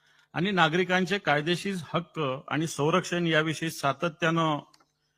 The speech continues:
त्यांनी खुलेपणानं भूमिका व्यक्त केलेली आहे. न्यायपालिका ही आपल्या लोकशाहीचा तिसरा आणि अत्यंत महत्वाचा स्तंभ आहे. निश्चित मागच्या काळातल्या काही घटनेमुळं निश्चित जनतेच्या मनात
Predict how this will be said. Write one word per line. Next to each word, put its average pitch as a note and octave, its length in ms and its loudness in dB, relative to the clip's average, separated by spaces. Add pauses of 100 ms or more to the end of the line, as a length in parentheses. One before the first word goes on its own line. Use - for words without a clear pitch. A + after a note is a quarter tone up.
(140)
त्यांनी F3+ 180 -4
खुलेपणानं F#3+ 760 2
भूमिका D3 460 0
व्यक्त C#3+ 360 -6
केलेली C#3+ 400 -8
आहे. A2 320 -14 (2000)
न्यायपालिका A3 600 8
ही A3 60 6
आपल्या G#3+ 260 2
लोकशाहीचा G#3 460 0
तिसरा G#3+ 540 2 (600)
आणि F3+ 160 -2
अत्यंत G#3+ 420 -2
महत्वाचा G3+ 540 0
स्तंभ B2+ 360 -4
आहे. - 200 -10 (960)
निश्चित F#3+ 300 0
मागच्या G#3 340 6
काळातल्या G#3+ 400 6
काही A#3 160 2
घटनेमुळं A3+ 720 2 (760)
निश्चित A#3+ 320 -4
जनतेच्या A3+ 540 0
मनात A3+ 240 4